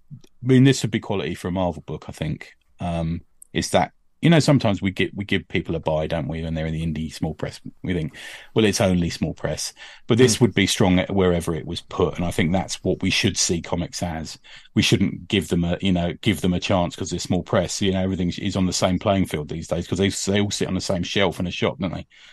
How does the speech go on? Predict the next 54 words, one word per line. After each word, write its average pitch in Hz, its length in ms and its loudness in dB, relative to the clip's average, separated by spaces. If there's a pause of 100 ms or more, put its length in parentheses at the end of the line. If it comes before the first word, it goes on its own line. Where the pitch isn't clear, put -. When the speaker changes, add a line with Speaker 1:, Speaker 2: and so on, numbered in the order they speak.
(140)
Speaker 1:
Um, 101 340 6 (240)
but 107 180 2
this, 117 260 2
this 113 280 0
is - 80 -2
quality - 420 -8 (140)
and, 90 220 -4
and 98 200 0
really 85 220 2
up - 160 -6
there. 82 240 -6 (340)
Um, 87 440 4 (360)
and 110 200 4
it's - 160 0
very 120 320 6
easy 101 240 4
to - 100 -8
pick - 240 -2
out 80 140 -2
each 90 200 -6
character 98 520 -2
to - 160 -6
work 95 240 2
out 87 80 0
who 98 120 0
per, 92 280 0
who 98 140 2
each - 180 -2
person 92 260 -2
is. 90 160 -2
The, 98 300 0
the 98 140 2 (100)
co-, - 200 -2
the 95 220 -4 (160)
costume 101 400 0
and 87 100 2
character 90 300 0
design 76 220 -6
is 76 80 -8
very 80 160 -4
strong 82 200 -4
in 78 60 -4
this, 76 180 -6
and 92 60 -2
there's 82 100 -4
a 82 40 -4
bit 65 160 -4
in 80 80 -4
the 78 40 -4
back 78 220 -4
about 76 200 -8
that 76 100 -8
as - 120 -12
well. 78 200 -12